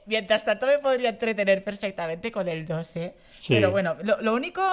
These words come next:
Speaker 1: mira, la, el único reproche que le pongo a los de Google es que la app es demasiado, demasiado, demasiado sencilla.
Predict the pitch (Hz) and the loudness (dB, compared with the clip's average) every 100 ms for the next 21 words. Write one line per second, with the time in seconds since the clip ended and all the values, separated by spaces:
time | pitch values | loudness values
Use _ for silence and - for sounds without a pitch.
0 | 330 208 160 113 180 180 190 214 285 302 | 0 -2 -4 -2 -2 -2 -2 -4 -2 -2
1 | 277 262 214 220 196 190 185 180 180 175 | -2 -2 -6 -6 -2 -2 0 -2 -2 0
2 | 165 165 175 170 165 160 170 170 180 240 | -2 -2 -2 -2 -2 -4 -4 -6 -2 -2
3 | 254 196 196 214 180 180 240 233 240 233 | -2 -4 -4 -2 0 2 2 0 -2 -4
4 | - - - 151 175 175 - 285 294 247 | -14 -20 -14 -4 0 0 2 4 4 0
5 | 233 208 196 196 233 269 208 170 - 185 | -2 -2 -2 -2 -4 -2 -4 -6 -4 -6
6 | 156 143 | -4 -6